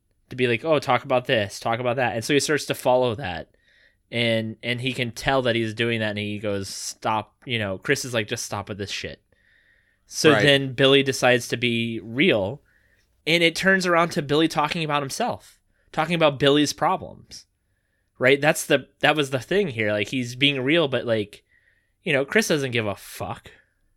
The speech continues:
Speaker 2: Right.
Speaker 1: that Billy's, like,
Speaker 2: None of that's gonna bring
Speaker 1: yeah.
Speaker 2: his wife back, so.
Speaker 1: You know, Billy wants to talk to him to let him know. It, he don't, he doesn't wanna hear Billy's side of the story. Uh, you know?
Speaker 2: Yep.
Speaker 1: And, but that's what Billy wants. Billy wants to do that. Billy wants to give him his side.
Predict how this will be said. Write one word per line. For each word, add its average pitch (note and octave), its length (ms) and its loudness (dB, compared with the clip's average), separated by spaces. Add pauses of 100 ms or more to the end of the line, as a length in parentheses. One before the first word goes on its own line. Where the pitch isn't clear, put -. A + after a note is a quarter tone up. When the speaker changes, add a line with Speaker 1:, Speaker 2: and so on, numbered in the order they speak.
(580)
Speaker 2:
Right. A2 160 2
Speaker 1:
that A#2 160 2
Billy's, B2+ 460 2
like, A#2+ 120 0
Speaker 2:
None B2 140 4
of A2+ 60 2
that's G2+ 200 0
gonna G#2+ 140 -2
bring C#4+ 180 2
Speaker 1:
yeah. F#3 80 2
Speaker 2:
his G2+ 120 -4
wife G2+ 260 -2
back, F#2+ 260 -6
so. G2 300 -8
Speaker 1:
You D3 80 0
know, C#3+ 180 4
Billy D#3+ 320 6
wants D#3+ 280 2
to C#3+ 80 -6
talk D3+ 260 -2
to D#3 80 0
him D3 140 0
to C3 60 4
let C#3 160 4
him C#3 220 -2
know. B2 300 0
It, C3+ 240 -6 (180)
he C#3+ 120 -4
don't, D3 220 2
he D#3+ 80 -2
doesn't E3+ 160 0
wanna F3 120 -2
hear G#3 120 -4
Billy's A#2 360 -4
side G2+ 260 -8
of F#2+ 60 -8
the F#2+ 60 -10
story. F#2 440 -12 (840)
Uh, D#3 60 -6 (220)
you D3+ 160 0
know? B2 240 0
Speaker 2:
Yep. A2+ 220 0
Speaker 1:
And, D#3 200 0
but D#3+ 120 4
that's E3+ 180 4
what D#3+ 120 4
Billy D#3 180 4
wants. C#3 300 0
Billy C3 200 4
wants C3 240 0
to B2 60 -8
do B2 180 0
that. F2 260 -6
Billy C#3 160 2
wants C#3 180 -2
to C#3 80 -6
give C3 120 2
him A2+ 120 -4
his A#2 200 -4
side. F#2+ 380 -8